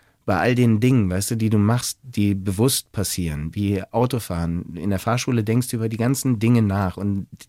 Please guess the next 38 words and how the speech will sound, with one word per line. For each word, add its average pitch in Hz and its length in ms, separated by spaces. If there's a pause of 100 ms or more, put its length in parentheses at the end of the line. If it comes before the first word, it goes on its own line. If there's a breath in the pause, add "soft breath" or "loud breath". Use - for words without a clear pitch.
der 104 140
Wagen 117 220
stürzt - 340
die 98 40
ganze 98 260
Zeit - 180
ab. - 240
Und 101 120
irgendwann 131 360
passiert 123 400
das 107 80
unterbewusst 117 600
und 104 180
du 104 80
konzentrierst 107 640
dich 98 100
auf 92 80
den 95 160
Verkehr. - 440 (600 loud breath)
Und 110 180
das 120 120
versuche 120 320
ich 110 100
in 117 120
den 107 120
Rollen. 85 380 (160)
Ich 90 120
versuche 107 400
die 107 100
Körperlichkeit, 117 800
die 104 60
Physis, 117 520
die 95 120
Tonalität, 98 760 (580 loud breath)
all 120 160
das 117 200
zu 113 120
finden 156 580